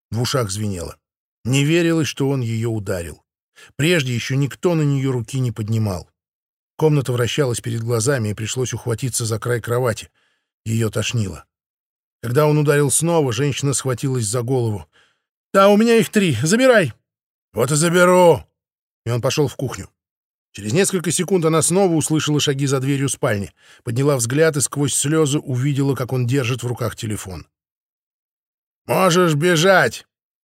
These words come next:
но в такую погоду далеко не уйдешь». Он помахал мобильником. «Это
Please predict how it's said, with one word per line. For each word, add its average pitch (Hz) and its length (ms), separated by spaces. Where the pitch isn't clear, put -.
но 104 80
в - 60
такую 156 320
погоду 156 420
далеко 143 380
не 143 120
уйдешь». 123 540
Он 101 100
помахал 127 380
мобильником. 123 580
«Это 180 640